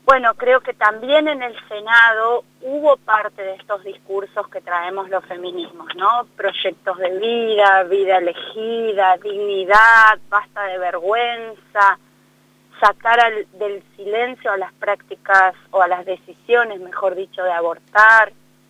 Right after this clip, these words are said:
Me parece que es, es un cúmulo de bienes, de bienes,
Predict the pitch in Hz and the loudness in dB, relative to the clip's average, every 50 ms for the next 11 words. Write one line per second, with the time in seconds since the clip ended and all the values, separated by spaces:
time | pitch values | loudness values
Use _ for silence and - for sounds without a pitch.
0 | _ _ _ _ _ _ - 233 233 269 277 - - 302 - - 254 254 254 254 | _ _ _ _ _ _ -6 -4 -4 -4 -6 -12 -16 -20 -12 -6 0 2 2 2
1 | 254 - _ _ _ _ _ _ _ _ _ _ _ _ _ _ _ _ _ _ | 0 -2 _ _ _ _ _ _ _ _ _ _ _ _ _ _ _ _ _ _
2 | _ _ _ - 302 294 285 240 - _ - - 262 277 294 294 311 311 302 285 | _ _ _ -2 0 0 0 0 -2 _ -4 0 2 2 2 2 2 0 2 4
3 | 269 254 240 226 214 208 185 175 208 202 196 220 247 285 294 277 247 208 185 185 | 6 6 6 4 4 0 0 -2 -4 -6 -4 -2 2 4 4 4 2 0 -14 -18
4 | 180 _ _ _ _ _ _ _ _ - 208 208 196 202 233 240 262 254 240 208 | -20 _ _ _ _ _ _ _ _ -12 -12 -10 -10 -8 -6 -6 -6 -6 -6 -12
5 | 196 196 190 | -14 -14 -16